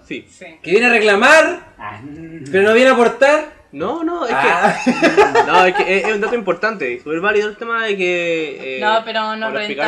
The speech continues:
Speaker 1: explicaron,
Speaker 2: anteriormente. Ten-, tengo constancia de eso. No es Iván
Speaker 1: fue una,
Speaker 2: el que
Speaker 1: una
Speaker 2: sabe.
Speaker 1: mala práctica.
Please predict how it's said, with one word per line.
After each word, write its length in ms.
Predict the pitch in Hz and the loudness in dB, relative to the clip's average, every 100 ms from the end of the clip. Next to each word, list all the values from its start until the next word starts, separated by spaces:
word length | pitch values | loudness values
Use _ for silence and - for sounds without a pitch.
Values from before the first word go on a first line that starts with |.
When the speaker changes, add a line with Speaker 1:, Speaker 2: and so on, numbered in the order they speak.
| 226 | -2
Speaker 1:
explicaron, 120 | 226 226 | -2 -8
Speaker 2:
anteriormente. 840 | 226 233 226 226 220 170 _ 175 _ _ | -12 -14 -14 -14 -14 -18 _ -20 _ _
Ten-, 340 | 196 196 196 190 | -18 -18 -20 -20
tengo 240 | 202 202 | -16 -16
constancia 560 | 196 190 180 185 180 165 | -18 -16 -18 -18 -20 -20
de 60 | |
eso. 120 | 156 _ _ _ _ _ _ _ - _ | -20 _ _ _ _ _ _ _ -20 _
No 100 | 190 | -12
es 240 | 185 190 - | -12 -14 -18
Iván 240 | 202 180 | -14 -10
Speaker 1:
fue 80 | 170 | -6
una, 100 | 165 | -4
Speaker 2:
el 120 | 165 - | -6 -8
que 100 | 170 | -6
Speaker 1:
una 100 | 160 | -4
Speaker 2:
sabe. 260 | 156 151 | -4 -4
Speaker 1:
mala 140 | 156 156 | -4 -4
práctica. 540 | 170 160 156 156 139 | -4 -6 -8 -6 -8